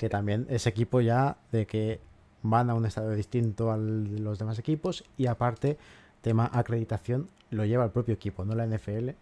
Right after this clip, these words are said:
Speaker 2: que es algo que, que me he dado cuenta <laughs> pidiéndolas últimamente. Que es curioso que sí, que están, es el, son los London Jaguars. Y Alberto, vete haciendo la idea que poco a poco van a estar más partidos ahí.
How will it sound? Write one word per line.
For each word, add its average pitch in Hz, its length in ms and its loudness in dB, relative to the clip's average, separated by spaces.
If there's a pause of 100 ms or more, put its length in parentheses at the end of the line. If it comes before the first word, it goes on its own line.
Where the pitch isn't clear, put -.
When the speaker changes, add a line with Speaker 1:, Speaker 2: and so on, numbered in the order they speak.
(160)
Speaker 2:
que - 80 -4
es - 140 -6
algo 104 200 -2
que, - 140 -6
que - 240 -8
me 92 100 -4
he - 40 -4
dado 95 120 -4
cuenta 98 520 -8
<laughs> - 840 -12
pidiéndolas 101 840 -2
últimamente. 98 680 -4 (300)
Que 123 80 2
es 113 60 2
curioso 123 340 6
que 110 120 0
sí, 113 180 -2
que 104 100 -8
están, 101 460 -8 (320)
es 98 80 -8
el, 104 180 -12
son - 160 -8
los 110 120 0 (220)
London 92 360 -4
Jaguars. 92 440 -8 (160)
Y 107 200 -4 (560)
Alberto, 117 360 -2
vete 123 180 -2
haciendo 110 200 -4
la 98 100 -2
idea 110 200 -2
que 107 120 -6
poco 110 240 -6
a 104 40 -4
poco 135 440 -4 (560)
van 117 160 -2
a 110 40 -2
estar 107 180 -6
más 104 160 -4
partidos 90 460 -8
ahí. 92 180 -8